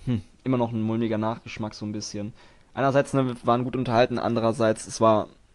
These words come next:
es war nichts Halbes und nichts Ganzes leider so. Und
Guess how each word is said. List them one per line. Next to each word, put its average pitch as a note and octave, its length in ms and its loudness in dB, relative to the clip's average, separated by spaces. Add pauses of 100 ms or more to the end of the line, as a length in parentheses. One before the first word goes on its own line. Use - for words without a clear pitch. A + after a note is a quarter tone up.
(380)
es A2 140 -8
war B2+ 120 6
nichts C#3 240 -2
Halbes C#3+ 260 4
und C3+ 100 -4
nichts A#2 200 -8
Ganzes A2+ 340 -2
leider G#2 340 -2
so. G2 240 -6
Und G#2+ 260 -12